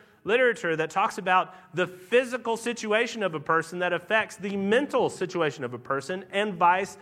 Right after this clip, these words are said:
versa. Go see a doctor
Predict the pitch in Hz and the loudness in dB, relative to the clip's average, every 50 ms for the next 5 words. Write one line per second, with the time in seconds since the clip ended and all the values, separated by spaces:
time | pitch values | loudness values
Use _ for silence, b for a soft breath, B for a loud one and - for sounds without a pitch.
0 | B B B B - 170 202 240 302 302 - - 165 107 - - - _ - _ | B B B B -6 0 2 2 2 2 0 -4 -4 -4 -4 -8 -20 _ -20 _
1 | _ _ _ _ _ - _ _ _ _ _ _ _ _ _ _ _ _ _ _ | _ _ _ _ _ -20 _ _ _ _ _ _ _ _ _ _ _ _ _ _
2 | _ _ _ _ - 202 233 226 240 247 233 208 220 220 220 226 226 240 233 226 | _ _ _ _ 0 0 0 0 2 0 2 6 6 6 6 4 4 2 2 2
3 | 220 226 | 2 -2